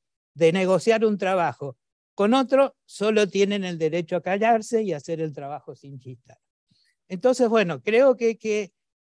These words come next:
que ese contrato perverso entre un profesor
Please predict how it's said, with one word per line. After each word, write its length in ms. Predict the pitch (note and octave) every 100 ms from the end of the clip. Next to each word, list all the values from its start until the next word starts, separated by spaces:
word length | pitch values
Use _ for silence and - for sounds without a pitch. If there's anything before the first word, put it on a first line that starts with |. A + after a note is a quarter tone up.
| _ -
que 80 | G#3
ese 240 | B3+ C#4
contrato 720 | - B3 A3 A3+ B3 B3 A3+ F#3+
perverso 720 | F#3+ F#3 F#3 A3+ F#3 D#3+ D3+
entre 320 | F3 E3 F#3
un 400 | G#3+ C#4+ D#4 C#4
profesor 800 | A3 A3 G#3 G3+ A#3 B3 C4 B3+